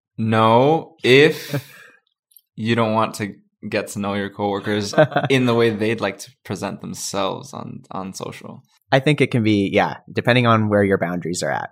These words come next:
Speaker 2: I follow everyone at Arcade on social media because I love them, but you
Speaker 1: You
Speaker 2: don't
Speaker 1: gotta
Speaker 2: have
Speaker 1: feel
Speaker 2: to.
Speaker 1: it out. You gotta
Speaker 2: You
Speaker 1: feel
Speaker 2: gotta
Speaker 1: it
Speaker 2: feel it
Speaker 1: out.
Speaker 2: out.
Speaker 1: Yeah, some people might not be comfortable with that. Like, if their profile is private, they don't post a lot. Like, I don't know, maybe you don't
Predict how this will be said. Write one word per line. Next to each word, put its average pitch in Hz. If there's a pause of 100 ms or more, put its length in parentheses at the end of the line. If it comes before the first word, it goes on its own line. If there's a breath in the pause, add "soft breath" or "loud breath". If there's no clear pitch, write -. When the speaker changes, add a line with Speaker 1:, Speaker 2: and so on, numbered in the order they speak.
Speaker 2:
I 120
follow 117
everyone 95
at 87
Arcade 82
on 85
social -
media 90
because 90
I 92
love 85
them, 60
but 92 (160)
you 113
Speaker 1:
You 120
Speaker 2:
don't 180
Speaker 1:
gotta 202
Speaker 2:
have 190
Speaker 1:
feel 160
Speaker 2:
to. 143
Speaker 1:
it 123
out. 107
You 120
gotta 143
Speaker 2:
You 127
Speaker 1:
feel 131
Speaker 2:
gotta 127
Speaker 1:
it -
Speaker 2:
feel 110
it -
Speaker 1:
out. - (100)
Speaker 2:
out. 98
Speaker 1:
Yeah, 110
some 143
people 131
might 110
not 107
be 98
comfortable 95
with 98
that. 110
Like, 123
if 127
their 131
profile 123
is 104
private, 107
they 101
don't 110
post 101
a -
lot. 98
Like, 98
I 113
don't 113
know, 98
maybe 107
you 101
don't 95